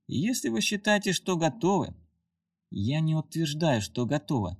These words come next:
Просто сделайте то, о чём я прошу". Эрон сдвинул экран и подождал, пока она, не мигая, рассматривала изображение. "Ну, ладно, этого достаточно". Эрон тотчас выключил сканер.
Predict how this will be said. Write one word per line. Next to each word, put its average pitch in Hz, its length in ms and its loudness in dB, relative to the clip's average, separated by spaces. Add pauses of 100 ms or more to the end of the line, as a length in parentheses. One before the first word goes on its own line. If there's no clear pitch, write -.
(440)
Просто 131 420 0
сделайте 117 420 0
то, 131 340 0
о 170 60 2
чём 139 240 0
я 120 100 4
прошу". 120 500 -2 (1700)
Эрон 233 260 2
сдвинул 135 360 2
экран 175 520 0
и 131 100 0
подождал, 120 680 -2 (240)
пока 113 340 0
она, 110 160 4
не 107 100 6
мигая, 107 360 2
рассматривала 107 580 0
изображение. 101 720 -2 (1080)
"Ну, 156 220 0
ладно, 104 380 4 (520)
этого 117 260 0
достаточно". 110 680 -4 (880)
Эрон 214 300 2
тотчас 190 520 -4
выключил 110 460 -2
сканер. 87 440 -4